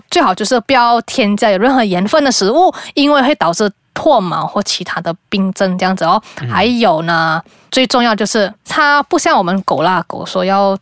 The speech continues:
Speaker 1: 一个礼拜冲一次嘛，那如果是小猫的话，
Speaker 2: 嗯。
Speaker 1: 它会说尽量少冲凉，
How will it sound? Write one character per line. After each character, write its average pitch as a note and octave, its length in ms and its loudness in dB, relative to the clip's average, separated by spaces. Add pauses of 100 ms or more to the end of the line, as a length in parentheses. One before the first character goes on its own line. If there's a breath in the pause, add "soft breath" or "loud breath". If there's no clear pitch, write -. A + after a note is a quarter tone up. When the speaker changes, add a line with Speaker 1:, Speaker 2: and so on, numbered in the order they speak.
Speaker 1:
一 C4+ 80 -2
个 B3+ 60 0
礼 F#3 80 0
拜 G#3 140 0
冲 F3 180 -6
一 F3+ 40 -4
次 - 120 -6
嘛， F#3 220 -8
那 B3 240 2
如 A#3+ 80 0
果 G#3+ 80 2
是 C4+ 100 -4
小 E3+ 220 -4
猫 E3 140 -4
的 F#3+ 80 -2
话， A3+ 100 2
Speaker 2:
嗯。 - 240 -10
Speaker 1:
它 - 100 -2
会 C4 80 4
说 A#3 220 2
尽 E4+ 240 0
量 D#4+ 200 2
少 - 520 -4 (360)
冲 A3 220 0
凉， F#3+ 160 2